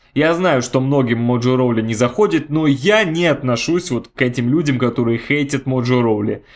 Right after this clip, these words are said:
Я даже больше скажу, мне, в принципе, симпатичен Моджо Роули как рестлер, потому что он,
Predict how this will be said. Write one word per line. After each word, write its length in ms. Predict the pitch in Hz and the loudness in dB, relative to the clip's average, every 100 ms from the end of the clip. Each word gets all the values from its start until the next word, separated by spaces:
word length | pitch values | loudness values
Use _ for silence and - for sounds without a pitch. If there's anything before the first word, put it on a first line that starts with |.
| - _ | -20 _
Я 200 | 123 175 | 2 2
даже 220 | 190 180 | 4 2
больше 260 | 185 202 196 | 2 2 0
скажу, 420 | - 165 135 135 | -2 0 0 0
мне, 300 | 131 151 180 | -2 -2 -2
в 60 | 180 | -2
принципе, 400 | 175 160 - 165 | -2 -2 -6 -6
симпатичен 760 | - 151 165 160 165 135 117 | -4 -2 -2 0 -2 -2 -2
Моджо 340 | 117 117 117 120 | -2 -2 0 0
Роули 300 | 160 160 131 | 2 2 2
как 260 | 131 120 | 0 -2
рестлер, 380 | 131 120 120 104 | -2 -2 -2 -4
потому 400 | 123 120 127 143 | -2 0 0 0
что 260 | 139 127 127 | 2 2 4
он, 340 | 123 110 | 2 0